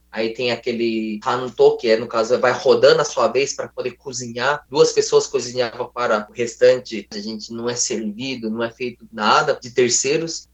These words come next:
Bom, é, outro pilar também é a natureza. A natureza a gente valorizava muito, aprende a valorizar,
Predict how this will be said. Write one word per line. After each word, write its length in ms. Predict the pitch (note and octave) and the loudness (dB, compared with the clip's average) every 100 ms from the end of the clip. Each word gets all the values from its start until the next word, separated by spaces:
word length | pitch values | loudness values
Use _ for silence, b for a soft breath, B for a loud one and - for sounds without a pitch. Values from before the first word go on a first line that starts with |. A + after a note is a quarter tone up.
| - | 2
Bom, 300 | F3+ A2+ - | 4 4 -2
é, 180 | B2 A2 | -10 2
outro 240 | F#3 F#3+ | 4 4
pilar 380 | F3 C3 B2 C#3+ | 0 2 4 4
também 320 | F3 D#3+ D#3 - | 4 2 -2 -2
é 100 | B2+ | -2
a 80 | |
natureza. 680 | C#3+ D3+ D3 A#2 D3 F3+ - | 0 -2 -2 0 0 -2 -8
A 100 | - | -18
natureza 520 | G#2+ A2+ A2+ A#2 A#2+ A#2 | -18 -10 -4 -2 -2 -4
a 40 | |
gente 720 | A2 A#2 - A#2+ A#2+ A2 G#2+ - | -4 -8 -8 -6 -4 -4 -6 -2
valorizava 640 | A#2 A#2+ A#2 B2 B2 A#2 | 0 0 0 0 2 2
muito, 480 | G#2 A#2 E3 F3 E3+ | -2 -2 -4 -8 -16
aprende 320 | - D3 D#3+ | -12 -8 -4
a 60 | C3 | -2
valorizar, 600 | B2+ B2 A#2 A2 B2 | 0 -2 -6 -8 -10